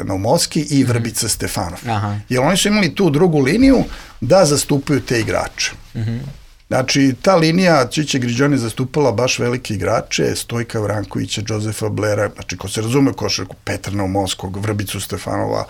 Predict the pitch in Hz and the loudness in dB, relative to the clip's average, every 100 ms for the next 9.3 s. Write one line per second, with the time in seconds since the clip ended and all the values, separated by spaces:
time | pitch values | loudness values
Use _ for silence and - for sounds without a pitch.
0 | - - - - - _ - 107 107 113 | -10 -16 -18 -20 -20 _ -4 -2 0 2
1 | 110 110 - 120 113 110 101 110 107 107 | 2 0 0 0 2 0 0 0 2 0
2 | 104 110 107 107 104 101 101 - 110 98 | -2 -2 0 0 0 -2 -2 -2 0 0
3 | 98 90 135 113 117 107 104 - 98 - | -2 -2 0 2 2 0 -2 -2 -2 -2
4 | 101 - 95 101 98 104 120 113 104 104 | -4 -4 -6 -4 -2 0 2 2 2 0
5 | 98 95 - 101 95 98 - 101 - - | -2 -6 -6 -6 -6 -10 -12 -14 -14 -20
6 | - - - - _ _ - 95 95 101 | -20 -20 -20 -20 _ _ -8 -4 -2 -2
7 | - - 101 - 80 87 - 101 87 107 | -4 -6 -4 -4 -4 -2 -2 -2 -2 -2
8 | 98 113 117 113 127 117 101 104 87 90 | 0 0 2 0 0 0 -2 -2 -2 -6
9 | - - - | -8 -8 0